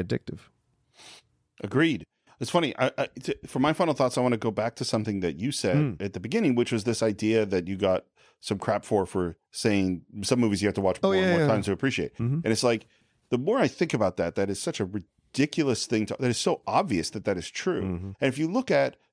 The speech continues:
Speaker 2: everything from Shakespeare to the Bible to, uh, all these things are things that hi-, that scholars have pored over, over and over again and take years of analysis
Speaker 1: Yeah.
Speaker 2: to figure out, like,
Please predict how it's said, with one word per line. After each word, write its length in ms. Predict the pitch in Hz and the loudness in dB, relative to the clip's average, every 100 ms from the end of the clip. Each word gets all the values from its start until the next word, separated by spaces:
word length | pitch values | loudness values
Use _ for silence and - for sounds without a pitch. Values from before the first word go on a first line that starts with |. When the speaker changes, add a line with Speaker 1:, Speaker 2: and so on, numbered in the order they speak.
| _ 127 | _ 0
Speaker 2:
everything 560 | 151 165 - 127 120 | 2 0 0 0 0
from 400 | - 110 98 92 | 0 0 2 0
Shakespeare 520 | - 139 131 - 127 110 | 0 0 0 0 0 0
to 120 | 104 | 0
the 100 | 90 | -2
Bible 520 | 87 92 104 101 92 | -2 0 2 2 0
to, 280 | - 85 80 - - _ - | 0 -2 -2 -8 -20 _ -4
uh, 60 | - | 0
all 260 | 139 240 | 2 2
these 180 | 247 - | 0 0
things 280 | 269 294 120 | 2 2 4
are 140 | 107 | 0
things 300 | - 151 135 | 2 0 2
that 180 | 131 - - | 0 -2 -6
hi-, 160 | 104 - | -8 -8
that 320 | 87 98 - | -4 -4 -2
scholars 640 | - - 98 139 190 104 - | -6 -2 0 2 2 0 -2
have 160 | 90 | -8
pored 380 | - - 190 202 | -8 -2 2 4
over, 300 | 117 92 92 - | 2 0 -4 0
over 400 | 165 190 143 104 | 2 2 2 0
and 100 | 80 | 0
over 200 | 147 156 | 0 0
again 180 | 107 98 | 0 -2
and 100 | 98 | -4
take 180 | 143 143 | -8 -8
years 560 | 151 180 220 180 107 | -8 -4 0 0 -2
of 120 | - | -4
analysis 680 | 107 98 135 147 - 80 - 80 | -4 0 2 2 0 -4 -4 -8
Speaker 1:
Yeah. 260 | 65 67 65 | -6 -6 -4
Speaker 2:
to 180 | 127 107 | -2 -2
figure 540 | - - - 165 160 151 | -4 -6 -2 0 2 2
out, 260 | 165 - | 0 0
like, 260 | 101 98 | 0 0